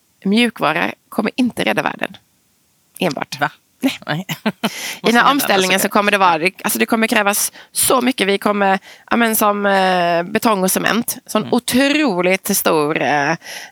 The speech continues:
Speaker 1: eh, C O två-bov.
Speaker 2: Mm.
Speaker 1: Det behöver nya material. Vi ser ju både på Hybrid och H två Green Steel, alltså stålmaterial. Där kommer det behövas jättemycket. Det kan inte digitalisera bort, eh, liksom utsläpp från betong.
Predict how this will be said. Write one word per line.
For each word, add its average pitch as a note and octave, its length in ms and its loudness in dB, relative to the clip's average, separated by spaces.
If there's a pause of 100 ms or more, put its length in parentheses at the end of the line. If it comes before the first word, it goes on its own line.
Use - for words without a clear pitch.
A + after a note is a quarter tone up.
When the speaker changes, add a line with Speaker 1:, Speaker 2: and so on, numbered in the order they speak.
Speaker 1:
eh, F3 200 0
C - 140 2
O F3+ 40 0
två-bov. G3+ 680 0
Speaker 2:
Mm. A#2 260 -12
Speaker 1:
Det G3+ 100 2
behöver A3 340 0
nya A3+ 240 2
material. F#3 520 0 (240)
Vi G#3 100 -2
ser F#3+ 200 2
ju F#3 100 0
både G#3 280 0
på F#3+ 140 -2
Hybrid F3+ 560 -2
och E3 300 0
H F#3 140 -2
två E3+ 180 -4
Green E3 220 -2
Steel, E3+ 280 -2
alltså F#3 220 0
stålmaterial. G3+ 920 0 (520)
Där F#3 220 2
kommer A#3 200 -2
det G#3+ 40 -2
behövas F#3 260 0
jättemycket. F3 420 -4
Det F3 80 0
kan A3+ 120 -2
inte A#3+ 120 -2
digitalisera D3+ 840 -2
bort, - 480 -6 (540)
eh, C2 320 2
liksom - 340 -4
utsläpp - 420 -2
från C#3+ 160 -2
betong. F3 440 -4